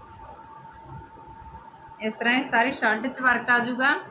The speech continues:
ਇਹ ਵਾਲਾ ਇਹਦੇ ਘੇਰ 'ਤੇ ਵਰਕ ਆਊਗਾ। ਦੇਖੋ ਜੀ, ਇਹਦਾ ਘੇਰ ਬਣਿਆ ਹੋਇਆ।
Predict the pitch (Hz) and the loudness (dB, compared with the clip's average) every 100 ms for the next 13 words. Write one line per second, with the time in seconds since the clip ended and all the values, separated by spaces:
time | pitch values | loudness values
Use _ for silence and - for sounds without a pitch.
0 | - - - - - - - 220 240 247 | -14 -18 -18 -16 -16 -16 -2 2 6 6
1 | 220 208 262 381 - 277 220 - 196 185 | 6 4 0 -2 -4 -2 -2 -2 0 2
2 | 180 185 175 160 160 185 190 - 196 226 | 2 2 0 0 -6 -4 -6 -4 -4 -2
3 | 330 - 202 208 208 240 220 214 196 202 | -4 -6 -8 -8 -4 -2 -2 -2 0 0
4 | 202 208 226 | 0 2 2